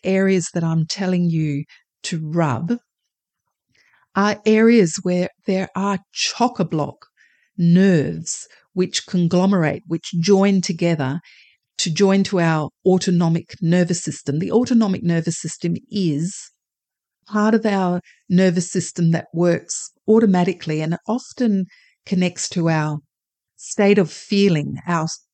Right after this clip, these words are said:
you could say almost our unconscious state of feeling. So it's the flight and fight part of our body, uh, part of our nervous system,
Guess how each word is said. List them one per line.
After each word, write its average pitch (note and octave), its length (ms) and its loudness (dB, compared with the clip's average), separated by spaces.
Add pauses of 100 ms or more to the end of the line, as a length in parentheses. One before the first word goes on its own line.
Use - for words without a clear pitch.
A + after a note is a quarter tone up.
(180)
you G3+ 120 -2
could - 160 -6
say F3+ 160 -2
almost F3 360 0
our D#3+ 240 -4
unconscious E3 1120 -2 (500)
state D#3+ 420 -2
of D3 120 -4
feeling. E3+ 720 -4 (540)
So F3 480 2 (120)
it's E3+ 380 -4
the E3 140 -4
flight F3+ 600 -2 (120)
and D#3 380 -6
fight - 580 -4 (140)
part F#3 240 -2
of F3+ 80 -4
our F3+ 100 0
body, F3+ 460 -2 (320)
uh, F3 100 0 (640)
part F3 220 0
of F3 80 0
our D#3+ 120 0
nervous F3+ 380 0
system, C4 520 -2